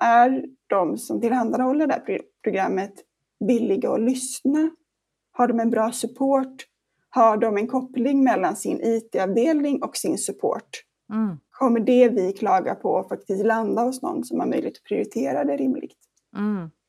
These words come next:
Speaker 1: Eh, och om vi får någonting utvecklat så se till att de som ska använda det är med i processen.
Speaker 2: Mm.
Speaker 1: Och är det ett bra team med programmerare så kommer de älska det.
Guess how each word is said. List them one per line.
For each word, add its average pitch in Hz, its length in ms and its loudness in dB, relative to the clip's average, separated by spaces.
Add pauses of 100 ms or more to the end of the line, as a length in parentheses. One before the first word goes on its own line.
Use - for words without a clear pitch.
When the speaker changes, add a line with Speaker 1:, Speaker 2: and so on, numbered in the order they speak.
(300)
Speaker 1:
Eh, - 240 -2
och 254 220 4
om 247 160 4
vi 226 100 0
får 311 400 2
någonting 196 640 -2
utvecklat - 760 -4 (640)
så 190 640 0 (680)
se 247 120 0
till 294 420 2 (160)
att 262 200 -4
de - 240 -2
som 214 180 -6
ska - 120 -4
använda 156 560 -2
det - 200 -6
är 175 100 -6
med - 420 -2
i 196 80 -8
processen. - 760 -6 (360)
Speaker 2:
Mm. 175 220 -10 (1200)
Speaker 1:
Och - 260 4
är 240 220 4
det 240 80 2
ett 233 200 0
bra 208 360 2
team 269 680 0 (220)
med 226 160 -4
programmerare 240 720 0 (420)
så - 160 -4
kommer 247 240 -2
de 202 260 -6
älska 254 540 -4
det. - 120 -10